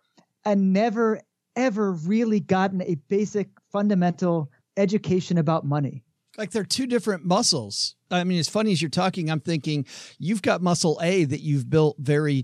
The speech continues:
Speaker 2: tight, but because muscle B you never were able to flex, it, it almost brought you completely down.
Speaker 1: It brought me completely down. When I started making more than I needed to live on,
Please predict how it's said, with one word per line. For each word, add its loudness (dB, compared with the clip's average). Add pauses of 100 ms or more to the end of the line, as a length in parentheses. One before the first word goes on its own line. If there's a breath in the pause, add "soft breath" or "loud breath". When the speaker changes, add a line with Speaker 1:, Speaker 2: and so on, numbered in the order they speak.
Speaker 2:
tight, 0 (320 soft breath)
but -4
because 2
muscle 0
B -2
you 0
never 0
were 0
able 0
to -2
flex, -2
it, 0
it -2
almost 0
brought 2
you -2
completely -2
down. -6 (580 soft breath)
Speaker 1:
It 6
brought 4
me 4
completely -4
down. -2
When 4
I 0
started -4
making 0
more 0
than -4
I 0
needed 2
to -2
live 0
on, -2